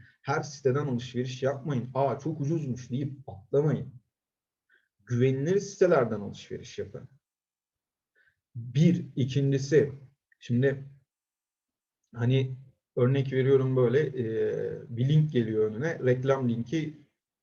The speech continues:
orada yazıyor işte, ne bileyim, e, işte şapka beş lira.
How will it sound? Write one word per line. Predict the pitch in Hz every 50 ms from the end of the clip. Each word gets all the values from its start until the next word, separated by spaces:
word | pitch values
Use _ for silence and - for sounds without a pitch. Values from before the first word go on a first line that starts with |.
| _ _ -
orada | 139 139 131 123 127 147
yazıyor | 147 131 127 131 135 127 110
işte, | - - - - 107 98 - - - _ - - _ _ _ _ _ _ _ _ _ _ 185
ne | 143 131
bileyim, | 131 120 120 127 131 131 131 131 -
e, | 123 110 110 107 107 107 107 107 107 104 101 101 101 98 - - _ _ _ _ _ _ -
işte | 135 131 - 143
şapka | 131 - 151 139 139 - 143 135
beş | 139 139 135 135 -
lira. | - - - -